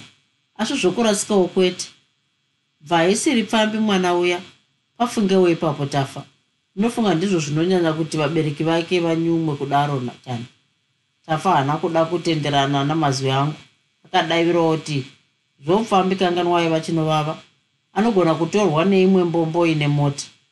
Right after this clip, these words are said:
Gadziro inenge iri yokuti vakasire kudzoka pamba nguva ichipo. Asi chovha dzamazuva ano idzi hadzina temba. Inogona kunyarara pachena chena ugozvishaya kuti ndobata pai. Handiti yenyu yanyarara nenguva yamanga musingafungidziri.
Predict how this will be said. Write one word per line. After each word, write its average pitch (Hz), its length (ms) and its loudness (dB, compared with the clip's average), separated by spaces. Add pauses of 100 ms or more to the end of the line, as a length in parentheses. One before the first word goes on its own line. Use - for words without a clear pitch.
(320)
Gadziro 156 400 0
inenge 208 420 2
iri 196 120 6
yokuti 185 560 2
vakasire 170 480 0
kudzoka 143 400 -2
pamba 143 340 -2
nguva 165 260 0
ichipo. 143 460 -6 (420)
Asi 170 220 -2
chovha 185 240 0
dzamazuva 170 640 2
ano 175 200 0
idzi 131 300 -4 (160)
hadzina 143 380 -2
temba. 143 380 -2 (580)
Inogona 165 460 2
kunyarara 190 920 2
pachena 190 480 -2
chena 185 420 -2 (220)
ugozvishaya 170 580 0
kuti 156 240 -8
ndobata 165 460 -4
pai. 151 360 -2 (760)
Handiti 185 360 0
yenyu 233 200 2
yanyarara 208 540 2
nenguva 190 360 2
yamanga 185 320 0
musingafungidziri. 165 920 -4